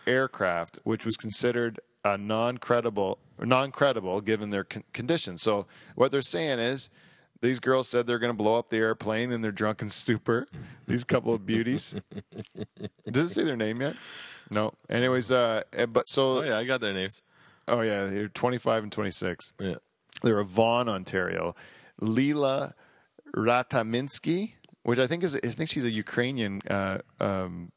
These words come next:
Speaker 1: national, but she's living in Canada as a nurse. And, uh, Milana Miz-, uh,
Speaker 2: M-, Muzikanti? Mu-, Muzik-
Speaker 1: Muzikanti?
Speaker 2: Uh, uh,
Speaker 1: She Muzikanti.
Speaker 2: she's probably Russian. That's probably what the fight was about.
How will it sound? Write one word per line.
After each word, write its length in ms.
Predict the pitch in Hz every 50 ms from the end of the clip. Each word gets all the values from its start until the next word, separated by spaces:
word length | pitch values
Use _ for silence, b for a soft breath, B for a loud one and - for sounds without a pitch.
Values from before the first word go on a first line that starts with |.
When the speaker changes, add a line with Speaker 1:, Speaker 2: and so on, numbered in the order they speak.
| _ _ -
Speaker 1:
national, 580 | 101 98 101 98 98 98 - - 110 104 110 117
but 200 | 107 98 95 -
she's 120 | - -
living 280 | 104 107 104 101 101 98
in 320 | 95 92 92 90 90 92 -
Canada 400 | - - 101 101 98 101 101 104 110 113
as 100 | 113 92
a 60 | 92
nurse. 560 | 90 90 98 110 120 143 190 - - - - b b b b b b b b b b -
And, 280 | 98 104 104 104 104
uh, 240 | 104 101 101 101 95 92 90 _ _ _ _ _ _ _ -
Milana 840 | - 113 110 110 110 113 117 123 131 135 139 135 131 131 131 123 117 b b b b b b b b b
Miz-, 380 | - 101 110 113 104 95 - - _ _ _ _ _ _ _ _ _ _ _ -
uh, 40 | 101 101 98 98 92
Speaker 2:
M-, 260 | 92 92 90 87 80 -
Muzikanti? 920 | 82 95 101 104 110 101 95 80 - - 98 95 107 113 - - 117 110 95 - _ _ _ _ _ _ -
Mu-, 180 | 90 90 92 -
Muzik- 400 | - 87 87 92 92 92 87 82 _ _ _ _ _ _ -
Speaker 1:
Muzikanti? 920 | 101 92 95 90 90 90 85 - - 87 90 104 135 - 165 - - 226 - -
Speaker 2:
Uh, 80 | - - - - - 90 98
uh, 40 | - - _ _ _ _ _ _ _ _
Speaker 1:
She 180 | - - - 107
Muzikanti. 560 | 117 131 135 117 117 - - 120 123 135 139
Speaker 2:
she's 120 | 135 -
probably 240 | 98 98 226 139 107
Russian. 560 | 98 98 110 - - - - - 95 156 -
That's 160 | 104 123 156
probably 200 | - - 214 196
what 80 | 170 156
the 80 | 143 127
fight 240 | - - 190 220
was 120 | 220 147 113
about. 380 | 107 95 101 95 92 90 90